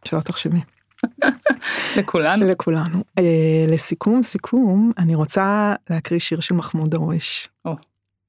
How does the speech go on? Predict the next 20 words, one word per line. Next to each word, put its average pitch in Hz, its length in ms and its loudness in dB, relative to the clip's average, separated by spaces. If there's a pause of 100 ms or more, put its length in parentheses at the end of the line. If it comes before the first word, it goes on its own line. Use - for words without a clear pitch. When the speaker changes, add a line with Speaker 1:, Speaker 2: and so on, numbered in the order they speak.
Speaker 1:
או. 180 140 2 (840)
Speaker 2:
מעניין 175 320 0
איזה. 165 260 -2 (200)
Speaker 1:
מעניין 160 360 2
איזה. 156 240 -4 (2250)
כשאתה 185 240 0
מכין 190 280 2
את 214 120 0
ארוחת 180 360 0
הבוקר 196 360 0
שלך, - 360 -4 (1160)
חש-, - 280 -6
חשוב 185 380 0
על 196 60 4
זולתך. 160 420 -2 (960)
אל 175 120 2
תשכח 185 440 -4
את - 100 -8
מזון 156 300 0
היונים. 156 420 -2